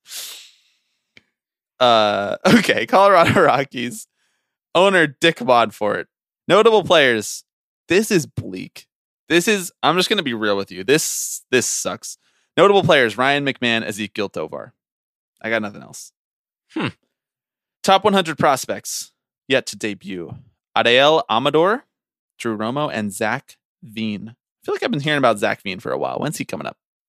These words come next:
Speaker 2: You know?
Speaker 1: I guess you could say that Herman Marquez is a, is a notable player. He has been a good pitcher in the past, but he is, like, not good this year, and I don't really know what's going on with him. So
Speaker 2: Kris Bryant's on the Rockies.
Speaker 1: Not notable.
Speaker 2: So they say.
Speaker 1: Not notable.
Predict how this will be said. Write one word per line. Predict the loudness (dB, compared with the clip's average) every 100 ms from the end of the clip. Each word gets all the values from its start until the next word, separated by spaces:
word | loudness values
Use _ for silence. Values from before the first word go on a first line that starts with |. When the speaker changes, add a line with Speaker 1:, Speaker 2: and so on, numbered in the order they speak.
| _
Speaker 2:
You | -8
know? | -4 -4 -4 -8 _ _ -2
Speaker 1:
I | 0
guess | 0 -2
you |
could | -2 2
say | 4
that | 2
Herman | 0 0 2 4
Marquez | 2 2 0 -2
is | -2
a, | 0 0 0 -2
is |
a | 0
notable | 2 2 2 0
player. | 4 4 4
He | 2 0
has | 0
been | -2
a | -4
good | -2 -4
pitcher | -2 -4 -2 -2
in | -4
the | -8
past, | -6 -4 -4 -4
but | -6
he | -4 -6
is, | -4
like, | -6 -8 _ _ _ _ _ _ _ _ _
not | -14 -10 -10 -12 -8
good | -8 -6
this | -8 -6
year, | -2 0 0 0
and | -4 -4
I | -6 -6
don't | -8
really | -10
know | -10
what's | -12 -12
going | -16
on | -18
with | -20 -20
him. | -12
So | -4 -2 -2 _ _ _ _ _ _
Speaker 2:
Kris | -16 -12
Bryant's | -4 -2 0 0
on | 0
the | 2
Rockies. | 2 2 0 -2 -4 -6 -10 -14 -20 -12
Speaker 1:
Not | -10 -8
notable. | -8 -4
Speaker 2:
So | 0
they | 2 0
say. | 0 2 2 -2 -8 -12
Speaker 1:
Not | -8 -6
notable. | -6 -8 -8 -10